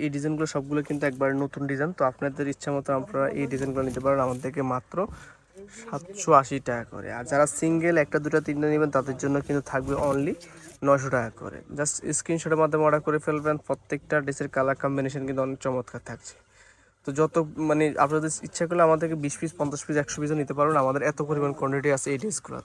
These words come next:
তো যত খুশি তত নিতে পারবেন আমাদের থেকে। দেখেন ওনাটা কিন্তু খুবই সুন্দর একটা ওনা থাকবে এটা। ম্যাজেন্টা কালার মধ্যে আরেকটা সুন্দর দারুণ একটা ডিজাইন থাকছে, এই ডিজাইনটা দেখতে পারেন। এই ডিজাইনটা অনেক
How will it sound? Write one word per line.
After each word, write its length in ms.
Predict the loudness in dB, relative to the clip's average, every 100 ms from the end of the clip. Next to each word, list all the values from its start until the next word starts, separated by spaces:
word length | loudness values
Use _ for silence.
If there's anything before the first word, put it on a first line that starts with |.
| -10
তো 220 | -10 -10 -14 -20 -12
যত 160 | -10 -6 -8
খুশি 160 | -6 -2
তত 140 | 0
নিতে 180 | 0 -2
পারবেন 140 | -2
আমাদের 160 | -2 -4
থেকে। 120 | -8 -8
দেখেন 140 | -8
ওনাটা 260 | -6 -4 -4
কিন্তু 140 | -4 -6
খুবই 160 | -6 -6
সুন্দর 240 | -4 -2 -2
একটা 100 | -2
ওনা 100 | -4
থাকবে 240 | -8 -10 -12
এটা। 160 | -14 -16 -18 -20 -20 -20
ম্যাজেন্টা 360 | -8 -4 0 2
কালার 160 | 4 4
মধ্যে 140 | 6
আরেকটা 180 | 4 4 -4
সুন্দর 160 | -2 4
দারুণ 160 | 4
একটা 140 | 4 0
ডিজাইন 160 | 0 0
থাকছে, 240 | -4 -2 -2
এই 40 | 0
ডিজাইনটা 240 | 0 2 2
দেখতে 160 | 2 2
পারেন। 180 | 4 4
এই 40 | 2
ডিজাইনটা 260 | 0 0 0
অনেক 140 | 0